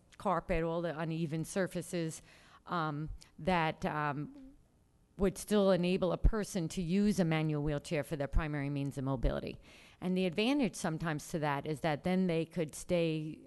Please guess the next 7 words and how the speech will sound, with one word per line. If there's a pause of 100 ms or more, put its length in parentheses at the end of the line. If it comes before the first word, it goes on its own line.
at
times
using
a
car
for
transport